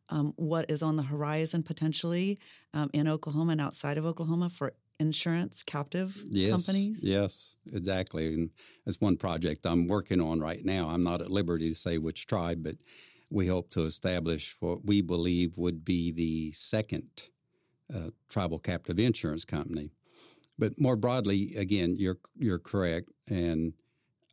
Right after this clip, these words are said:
Speaker 2: I am heartened the tribes who are making major headway into developing non-gaming revenues.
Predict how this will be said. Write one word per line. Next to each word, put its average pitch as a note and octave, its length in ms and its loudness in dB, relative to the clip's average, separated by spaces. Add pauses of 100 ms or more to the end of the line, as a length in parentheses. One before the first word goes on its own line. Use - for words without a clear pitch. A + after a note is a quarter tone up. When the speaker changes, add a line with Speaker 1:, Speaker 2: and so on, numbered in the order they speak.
(160)
Speaker 2:
I G2+ 160 0 (140)
am G#2 240 4
heartened G2 800 0
the F#2+ 480 -2
tribes F2+ 680 0 (200)
who F#2 340 0
are E2 420 0 (560)
making F#2 960 4
major A2+ 300 4
headway E2+ 800 2
into F#2+ 500 4
developing E2+ 680 0
non-gaming E2+ 680 0
revenues. F2+ 680 2